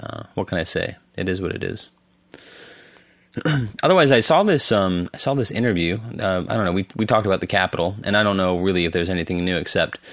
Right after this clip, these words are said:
now they are basically identifying people and tracking them down and pulling them off of airplanes and serving warrants. And, um, I just have to think, if you were there, you must be living in fear, thinking that someone's gonna knock on your door any day now.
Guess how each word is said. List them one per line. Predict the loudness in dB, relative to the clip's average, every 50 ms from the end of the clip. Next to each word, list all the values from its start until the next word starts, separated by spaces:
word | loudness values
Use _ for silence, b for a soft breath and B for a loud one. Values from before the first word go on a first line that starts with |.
| B B B B B B -2
now | 0 2 2 4 4 4
they | 4 4 2 4 2
are | 2 2 2 4 4 4 4 2 2 0 0
basically | 0 0 -2 -2 -2 -2 0 0 2
identifying | 2 2 2 2 2 0 0 0 0 -2 -2 -4 -8
people | -8 -8 -8 -4 -2 -2 -2 -4 -4 -6 -8
and | -6 -2
tracking | 0 2 2 2 0 -2
them | 0 0
down | 2 2 2 2 0
and | -2 -4 -4
pulling | -2 -2 0 0 0
them | 0 0
off | 0 0 -2 -2
of | -2 0
airplanes | 0 0 -2 -2 -2 -2 -2 -2 -2 -2
and | -4 -2
serving | -2 0 0 0 0
warrants. | 0 0 0 0 0 0 0 -2 -2 -4
And, | -4 -4 -4 -4 -6 B B B B B B B B B B B B -20 -18 _
um, | -6 -4 -4 -4 -4 -4 -6 -6 -8 -10 -14 _ _ _ _ _ _ _ _ _ _ _ _ _ _ _ _ _ _ _ -4 0
I | 2
just | 2 4 4 4
have | 4 4
to | 4 0
think, | 0 0
if | 0 0
you | 2 2
were | 2 4
there, | 4 4 4
you | 4 2 2
must | 0 0 -2 -2
be | -4 -2
living | 0 0 0 0 -2
in | -4 -4
fear, | -6 -6 -2 -2 0 0 0 -2 -4 -8 -14 _ _ _ _ _ _ _ _ _ _ _ _ _ _ _ _ _ _ _ _ _ _ _ _ _ _ _ _ _ _ _ _ _ _ _ _ _ _ _ _ _ _ _ _ _ _ _ _ _ _ _ _ _ _ _ _ -20 -20 -20 -20 -20 -20 -20 -20 -20 -20 _ _ _ _ _ -16 -14
thinking | -6 -2 0 0 2 2
that | 0 0 -2
someone's | -2 -2 -2 -2
gonna | -2 -2
knock | 0 0 0 0 0
on | 0
your | -2 -2 0
door | 0 0 0
any | 0 0 0 -2
day | -2 -2 -2 -2 -2
now. | -2 -4 -6 -8